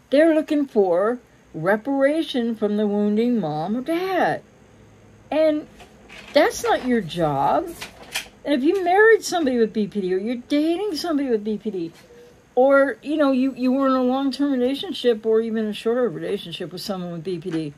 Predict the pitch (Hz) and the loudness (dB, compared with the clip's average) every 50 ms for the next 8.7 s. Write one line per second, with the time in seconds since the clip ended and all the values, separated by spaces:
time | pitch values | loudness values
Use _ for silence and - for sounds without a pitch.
0 | _ - - _ _ - - - - 208 214 202 208 208 190 202 196 202 190 - | _ -20 -20 _ _ -20 -18 -8 -2 0 2 2 4 2 2 0 -2 -4 -4 -6
1 | - 190 185 180 - - 165 170 160 156 147 - - _ _ _ _ _ _ _ | -4 -2 -2 -2 -2 -2 -2 -2 -2 -2 -4 -6 -8 _ _ _ _ _ _ _
2 | - - 330 311 - 302 247 208 - - 226 190 190 208 233 262 269 254 226 180 | -18 -14 -14 -10 -8 -6 -8 -8 -8 -10 -8 -6 -4 -4 -2 -4 -4 -6 -8 -10
3 | 151 - - 175 165 170 208 240 247 - - 165 156 160 170 202 233 - - - | -12 -12 -8 -8 -6 -4 -4 -4 -4 -6 -6 -6 -6 -4 -4 -4 -4 -6 -8 -16
4 | - _ _ _ _ _ _ - - 277 339 - - 285 247 202 160 - - 196 | -20 _ _ _ _ _ _ -6 -2 -2 -2 0 0 -2 -2 -2 -4 -4 -2 0
5 | 196 196 208 233 254 233 147 104 117 165 202 214 214 - _ _ _ _ _ _ | 2 4 4 4 4 2 2 2 0 0 0 -2 -6 -8 _ _ _ _ _ _
6 | _ - - 208 - - 247 247 226 214 214 208 233 233 - - - 247 226 226 | _ -20 -18 -4 2 6 6 8 8 6 4 4 2 -4 -6 -2 2 2 2 2
7 | - 208 185 156 151 - 214 240 262 254 208 175 185 202 220 220 - _ _ _ | 0 -4 -4 -4 2 4 4 6 6 4 2 0 0 -2 -6 -8 -12 _ _ _
8 | _ _ _ _ - - 208 214 208 208 208 208 214 214 | _ _ _ _ -6 -2 0 2 2 2 2 0 -2 -4